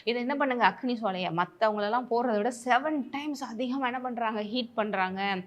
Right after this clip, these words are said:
அப்ப கூட பாருங்க அவங்க என்ன சொல்றாங்க, எங்க இருக்கு? தானியேல் மூணுல பாத்தீங்கன்னா பதினேழு, "நாங்கள் ஆராதிக்கிற எங்கள் தேவன் எங்களை தப்புவிக்க வல்லவராயிருக்கிறார், வல்லவராயிருக்கிறார்."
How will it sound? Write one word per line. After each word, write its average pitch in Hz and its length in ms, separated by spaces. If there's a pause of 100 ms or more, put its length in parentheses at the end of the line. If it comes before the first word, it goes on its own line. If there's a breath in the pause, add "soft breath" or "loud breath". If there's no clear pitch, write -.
(300 loud breath)
அப்ப 370 340
கூட 330 200
பாருங்க 262 300
அவங்க 233 200
என்ன 226 180
சொல்றாங்க, 226 800 (540)
எங்க 220 220
இருக்கு? 202 300
தானியேல் 214 360
மூணுல 254 300
பாத்தீங்கன்னா 180 580
பதினேழு, 220 560
"நாங்கள் 226 380
ஆராதிக்கிற 285 560
எங்கள் 214 300
தேவன் 233 260
எங்களை 202 280
தப்புவிக்க 254 520
வல்லவராயிருக்கிறார், 214 1300
வல்லவராயிருக்கிறார்." 214 1600